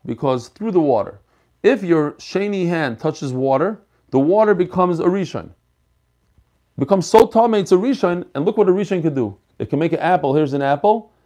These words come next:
It makes an apple a sheni. So that's why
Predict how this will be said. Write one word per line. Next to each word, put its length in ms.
It 40
makes 220
an 60
apple 360
a 40
sheni. 400
So 160
that's 260
why 720